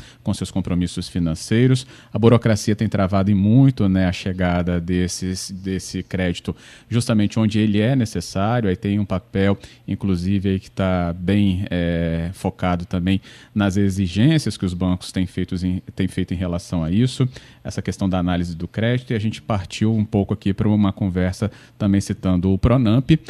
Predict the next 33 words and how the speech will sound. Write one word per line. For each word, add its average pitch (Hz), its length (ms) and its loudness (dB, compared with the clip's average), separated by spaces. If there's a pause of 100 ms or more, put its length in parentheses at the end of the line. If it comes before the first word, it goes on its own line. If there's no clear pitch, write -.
(440)
pronamp 123 440 6
aqui, 110 440 2
né, 95 440 2
que 92 560 2
o - 60 -4
nosso 98 240 2
ouvinte 95 240 2
que - 80 0
não 95 160 4
conhece, 92 480 2
é 101 40 2
o 95 40 -2
Programa 95 340 2
Nacional 92 440 2
de 92 100 0
Apoio 95 360 2
às 92 120 0
Micro 95 220 0
e 92 40 -2
Pequenas 90 400 -2
Empresas, 123 1200 0
de, 98 460 0
aliás, 85 420 -2 (160)
Apoio 147 520 4
às 90 200 -2
Microempresas 123 1600 2
e 107 140 2
Empresas 120 640 2
de 110 100 -2
Pequeno 123 380 -2
Porte, - 540 -4 (100)
né, 98 160 0
pronamp. 98 440 -4